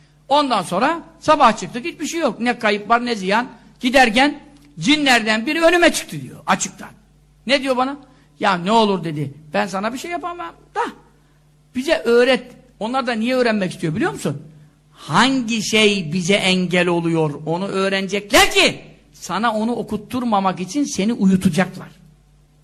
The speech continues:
Yani diyor, ilim öğrenmek istiyor yani. Diyor ki, "Biz," diyor, "dün gece kaç tane saldırı düzenledik," diyor.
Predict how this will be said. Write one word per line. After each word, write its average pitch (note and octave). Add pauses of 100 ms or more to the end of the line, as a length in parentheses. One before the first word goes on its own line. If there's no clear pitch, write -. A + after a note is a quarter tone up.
(120)
Yani E4
diyor, B3
ilim B3
öğrenmek G#3+
istiyor F3
yani. C#3+
Diyor C4+
ki, F#3 (480)
"Biz," C4
diyor, A3
"dün B3+
gece A3
kaç C#4+
tane A#3
saldırı G#3
düzenledik," D#3
diyor. E3+